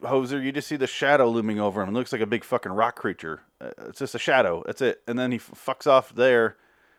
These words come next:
and it cuts to, like, next year or something, or later on, maybe the next day, where another kid arrives, and the, the lady teacher, the lady counselor is like, "Yeah, we, we teach kids, uh, kids just wanna be kids. That's how we treat 'em." And then it cuts to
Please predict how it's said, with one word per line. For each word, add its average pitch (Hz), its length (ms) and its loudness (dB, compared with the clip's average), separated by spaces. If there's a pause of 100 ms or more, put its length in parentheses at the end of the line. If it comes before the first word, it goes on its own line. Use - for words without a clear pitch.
and - 80 -12
it 107 80 -10
cuts - 240 -2
to, 131 120 0
like, 117 420 0
next 98 440 -10
year 107 380 -2
or 92 60 -6
something, 101 720 -8
or 95 360 -6
later 107 440 0
on, 110 240 2
maybe 110 160 -4
the 101 100 -6
next 107 200 -8
day, 110 200 2
where 98 140 -2
another 107 240 -2
kid 113 180 -4
arrives, 113 500 4 (720)
and 98 180 -8
the, 92 400 -4
the 85 140 -10
lady 110 260 -2
teacher, 113 400 -8
the 87 80 -6
lady 107 240 -4
counselor 110 380 -2
is 95 60 -4
like, 98 200 -2
"Yeah, 220 540 -2
we, 226 260 -6
we - 160 -6
teach 196 240 -6
kids, 160 200 0
uh, 113 260 -4 (120)
kids 180 240 2 (220)
just - 140 -8
wanna 160 160 -2
be 135 60 -10
kids. 110 300 0
That's 127 200 -4
how 147 100 6
we 131 60 4
treat 135 220 2
'em." 90 160 -4
And 123 120 -2
then 156 80 0
it 156 80 -8
cuts - 260 0
to 139 240 2